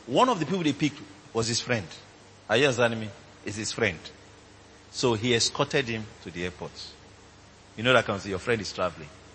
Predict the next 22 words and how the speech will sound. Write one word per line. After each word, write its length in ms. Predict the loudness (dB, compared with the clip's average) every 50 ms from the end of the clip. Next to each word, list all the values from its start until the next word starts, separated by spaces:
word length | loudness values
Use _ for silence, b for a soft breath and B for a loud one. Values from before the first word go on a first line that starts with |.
| -20 -20 -20 -20 -20 -20 -20 -20 -20 -20 -20 -20 -20 -20 -20 B B B B B B B B
And 120 | 4 6 6
when 120 | 6 6
they 80 | 4 4
got 180 | 4 4 4 4
to 80 | 0
the 100 | -2 -2 -2
airport, 360 | -2 -2 -4 -6 -6 -6 -12 -16 -20 -20 -20 -20 -20 -20 -20 2
that's 200 | 6 6 6 8
when 80 | 6 2
they 60 | 0 0
started 220 | 2 4 4 4
asking 280 | 4 2 0 -6 -6 -6
for 140 | -6 -6
their 240 | -6 -4 -4 -4 -4 -6 -12 -8
passports. 580 | -4 -4 -4 -4 -6 -8 -10 -10 -10 -10 -14 -16 -16 -20 -18 -14
The 60 | -14 -4
people 160 | -2 2 4
that 80 | 4 4
were 80 | 4
going 220 | 4 2 2 2 2
with 120 | 0 0
them. 160 | 0 0 0